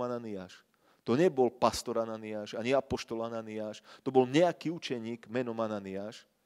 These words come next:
On mu nepovedal, chlapče, ťa tu preskúšam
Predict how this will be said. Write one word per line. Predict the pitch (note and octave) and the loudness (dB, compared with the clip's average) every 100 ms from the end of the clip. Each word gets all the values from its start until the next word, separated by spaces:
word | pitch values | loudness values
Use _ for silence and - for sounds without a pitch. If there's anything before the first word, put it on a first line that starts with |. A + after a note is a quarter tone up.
| _ _ _ _ _ _ - | _ _ _ _ _ _ -4
On | A#2 | -2
mu | C#3 | 0
nepovedal, | D3 C3+ A#2+ A2+ G#2+ G2+ F#2 _ _ _ _ _ - | -2 -2 -4 -2 -4 -6 -12 _ _ _ _ _ -6
chlapče, | A2 - - - - _ _ _ _ _ _ _ _ _ _ _ _ _ _ _ _ _ _ - | -4 -4 -12 -16 -18 _ _ _ _ _ _ _ _ _ _ _ _ _ _ _ _ _ _ 2
ťa | B2 | 4
tu | B2+ | 4
preskúšam | C3 B2+ - C#3+ | 0 0 -2 -6